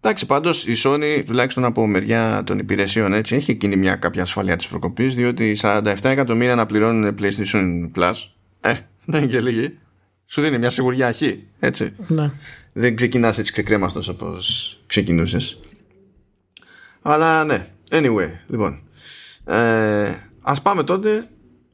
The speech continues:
Speaker 1: Horizon μεριά. Είδες, προλάβες, τι έγινε;
Speaker 2: Πρόλαβα, πρόλαβα, ναι. Είδα, είδα.
Speaker 1: Υποτίθεται ότι είδαμε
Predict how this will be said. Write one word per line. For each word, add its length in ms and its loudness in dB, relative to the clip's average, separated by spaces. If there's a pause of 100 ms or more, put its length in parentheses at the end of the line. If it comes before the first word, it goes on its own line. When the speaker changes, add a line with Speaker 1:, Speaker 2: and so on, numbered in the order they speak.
(100)
Speaker 1:
Horizon 400 2
μεριά. 380 -2 (360)
Είδες, 500 0 (460)
προλάβες, 460 0 (320)
τι 100 2
έγινε; 200 0 (120)
Speaker 2:
Πρόλαβα, 340 0
πρόλαβα, 360 0
ναι. 220 -2 (680)
Είδα, 200 2
είδα. 200 -4 (920)
Speaker 1:
Υποτίθεται 420 2
ότι 400 2
είδαμε 460 2